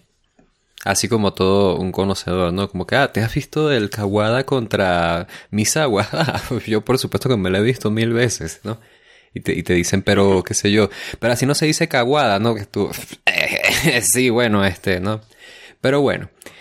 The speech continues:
eh, sí, bueno, es un clásico. Y vamos a, a ver qué tal esta película. Sobre todo vamos a responder a la pregunta de, ¿es esta una pre-, una película navideña? Vamos a ver qué tal.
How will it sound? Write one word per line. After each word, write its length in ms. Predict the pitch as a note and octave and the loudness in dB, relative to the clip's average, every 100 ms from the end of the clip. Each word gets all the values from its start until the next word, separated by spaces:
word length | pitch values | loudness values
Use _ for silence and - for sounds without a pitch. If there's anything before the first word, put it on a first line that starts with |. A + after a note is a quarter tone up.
| - - - - - | -20 -20 -20 -20 -2
eh, 180 | C#3 D#3+ | -2 0
sí, 260 | A#3+ E3+ | 2 2
bueno, 260 | E2+ E2+ E2+ | 0 -2 -2
es 120 | G#2 | 0
un 100 | A2+ | 0
clásico. 600 | A#2 D2+ - G#2+ D#3 G3+ - - - _ _ _ _ - _ - | 2 0 -2 -2 -2 -2 -8 -20 -20 _ _ _ _ -20 _ -2
Y 180 | A#2 | 0
vamos 380 | B2+ D#3 F3 - | 2 2 0 0
a, 200 | C#3 G#2+ | 0 0
a 140 | - A2+ | 2 2
ver 200 | G#2+ - | 0 -2
qué 100 | G2+ | -2
tal 160 | A2 | -2
esta 200 | G#2 - | -2 -6
película. 360 | - F2 A2+ C3+ | -6 -6 -4 -4
Sobre 240 | F2 F2 | -2 -4
todo 160 | - F#2 | 0 2
vamos 300 | G2+ A2+ - | 2 0 -2
a 160 | F2+ | -2
responder 600 | - F2 F#2 - F#2 F2 | -2 0 -2 0 -2 0
a 40 | G2 | 2
la 140 | A2+ | 2
pregunta 420 | - F#2 F#2 A#2 | 0 -2 0 0
de, 160 | G#2+ E2 - - - | 2 0 -4 -6 -2
¿es 240 | D3 - | 0 2
esta 360 | A2+ - F2 F2 | 0 0 -4 -2
una 240 | F#2 F#2 | -2 0
pre-, 240 | F2+ F2 - | -2 -2 -4
una 180 | G2+ G#2 | -2 0
película 400 | F#2+ F2+ F#2+ F2+ | 0 -2 -2 -2
navideña? 680 | F2 E2+ E2+ F2 G2+ D#3 G3+ _ _ _ _ _ _ _ _ _ | 0 0 0 2 2 0 -4 _ _ _ _ _ _ _ _ _
Vamos 320 | E2+ F2 F#2 | -2 0 -2
a 60 | - | -4
ver 200 | - - | -8 -8
qué 100 | - | -10
tal. 240 | - - | -8 -10